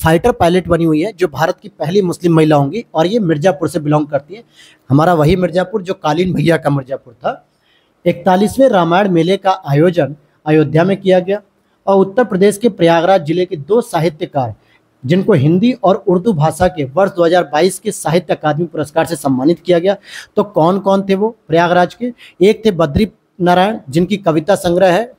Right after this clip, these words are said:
तुमड़ी के शब्द, और दूसरे अनीस अशफाक जिनके उर्दू उपन्यास है अबाब सरब।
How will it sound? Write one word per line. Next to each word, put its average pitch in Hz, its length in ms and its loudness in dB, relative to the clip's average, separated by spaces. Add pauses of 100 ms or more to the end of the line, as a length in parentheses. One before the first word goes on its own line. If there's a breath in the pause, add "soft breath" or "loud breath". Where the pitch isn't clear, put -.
तुमड़ी 170 280 4
के 175 140 0
शब्द, 180 340 -4 (320 loud breath)
और 208 80 2
दूसरे 214 520 0
अनीस 208 360 2
अशफाक 151 500 -2
जिनके 185 280 -2
उर्दू 196 360 2
उपन्यास 170 480 0
है 220 160 -2
अबाब 156 340 0
सरब। 135 320 -4